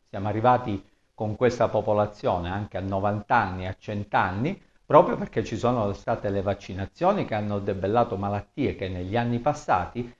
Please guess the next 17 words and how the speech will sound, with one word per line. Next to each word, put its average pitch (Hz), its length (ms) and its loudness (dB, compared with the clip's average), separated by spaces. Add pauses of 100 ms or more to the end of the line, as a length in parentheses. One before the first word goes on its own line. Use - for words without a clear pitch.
(260)
in, 101 280 -2
eh, 92 320 -2
eh, 87 600 -4
in 87 60 -6
maniera 110 420 2
epidemiologica, 98 1300 -2
eh, 92 840 -2
erano 120 420 2
molto 113 560 0 (300)
importanti 113 1040 -2
e 123 200 0
che 123 120 2
addirittura 101 720 0
portavano 95 720 -4
a 101 120 -2
de-, 98 340 -2
epidemie 113 760 0